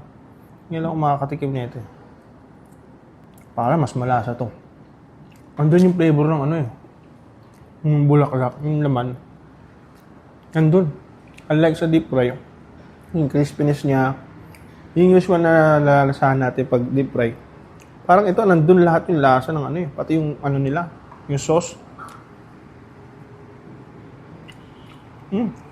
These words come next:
mas masarap to. So yun guys, natikman ko yung mga on stick nila. Napansin ko talaga, parang feeling ko ah, yung nagpapasarap talaga dito yung sauce nila eh. So ito yung pinaka-barbecue nila.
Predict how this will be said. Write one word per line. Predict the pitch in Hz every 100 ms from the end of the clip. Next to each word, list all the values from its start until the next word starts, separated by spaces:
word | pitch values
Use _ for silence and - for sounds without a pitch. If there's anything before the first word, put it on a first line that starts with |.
| -
mas | 165 156
masarap | 175 175 156 147
to. | 123 - - - -
So | -
yun | 180 175
guys, | 170
natikman | 170 160 165 160
ko | 165
yung | 160 156
mga | 147 143
on | 143 139
stick | - 143
nila. | 147 127 120 123
Napansin | 147 170 160 165
ko | 151 151
talaga, | 147 131 123
parang | - 151 156 160
feeling | 175 160 160
ko | 151 143 117
ah, | 127 - -
yung | 147
nagpapasarap | 156 165 151 151 160 151 -
talaga | 147
dito | 151 143 139 156
yung | 143
sauce | - 135 -
nila | 151 147 120
eh. | 123 - - - - - - - - - - - -
So | 135 131 131 131
ito | 165
yung | 156 135
pinaka-barbecue | 135 123 127 120 127 127
nila. | 131 139 117